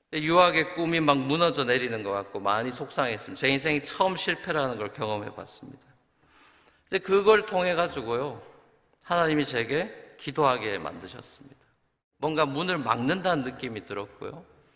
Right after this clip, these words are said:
하나님 뭔가 기도로 부르신다는 느낌이 들어서 전도사 시절에 하나님 앞에 그 당시에 처음으로 진정한 기도를 제대로 드렸던 것 같습니다.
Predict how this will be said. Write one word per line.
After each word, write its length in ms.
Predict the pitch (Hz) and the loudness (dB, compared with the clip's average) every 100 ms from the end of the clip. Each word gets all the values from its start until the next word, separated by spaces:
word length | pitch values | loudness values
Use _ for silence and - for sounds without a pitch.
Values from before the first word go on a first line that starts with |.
| _ - - | _ -20 -10
하나님 380 | 170 170 165 151 | 0 2 4 4
뭔가 220 | 156 151 | 4 2
기도로 580 | - 170 185 165 156 - | -2 0 2 4 2 0
부르신다는 640 | 127 127 156 147 139 117 | -2 -2 -2 0 0 0
느낌이 420 | 120 - 127 120 | -6 -8 -8 -8
들어서 840 | - 90 90 - 139 - - - _ _ _ - | -10 -8 -8 -8 -8 -10 -16 -20 _ _ _ -10
전도사 460 | 110 110 123 123 | -8 -4 -6 -6
시절에 640 | 135 156 143 123 104 113 208 - - _ _ _ _ | -8 -8 -6 -6 -6 -8 -10 -20 -20 _ _ _ _
하나님 280 | 175 170 | -2 -2
앞에 360 | 160 165 160 151 | -2 2 2 0
그 140 | - | 0
당시에 360 | 139 143 143 143 | 2 4 2 -2
처음으로 480 | - 190 190 185 170 | 0 -2 0 0 0
진정한 500 | - 120 143 151 143 | -2 0 4 4 2
기도를 340 | 139 139 120 | -4 -4 -4
제대로 440 | 110 104 120 113 - | -6 -4 -4 -4 -6
드렸던 480 | 113 127 123 107 | -4 -4 -6 -12
것 80 | 104 | -10
같습니다. 440 | 98 - - - | -12 -12 -16 -20